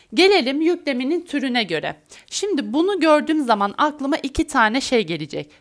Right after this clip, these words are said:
Biri fiil cümlesi, biri isim cümlesi. İsim cümlesi olabilmesi için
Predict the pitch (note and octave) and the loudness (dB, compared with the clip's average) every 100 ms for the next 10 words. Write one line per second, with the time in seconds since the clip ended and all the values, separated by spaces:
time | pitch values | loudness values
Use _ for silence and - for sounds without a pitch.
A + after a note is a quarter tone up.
0 | - G3+ B3 B3+ A#3 A3+ A3 C#4 D4 D4 | -4 0 0 -2 -4 -4 -4 -2 -2 -2
1 | E4 E4 A3+ A3+ A3+ G#3+ - G3 D#3 D#3 | -6 -6 -4 -2 -2 -4 -6 -6 -6 -6
2 | D3+ - - - - - C4 - G#4+ D4 | -8 -8 -12 -12 -10 -4 -4 -2 -2 0
3 | B3+ C4 - C#4 B3+ A3 A3 G#3 G3+ G3+ | 0 -2 0 0 2 0 -2 -4 -6 -10
4 | - - | -12 -14